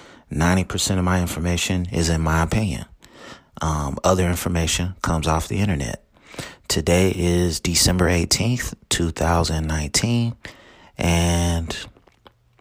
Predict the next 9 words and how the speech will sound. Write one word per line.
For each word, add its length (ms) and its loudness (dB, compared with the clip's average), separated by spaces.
again, 380 0
I 100 2
go 220 2
with 100 2
my 120 0
same 340 2
format. 480 0
Um, 520 -10
one, 340 0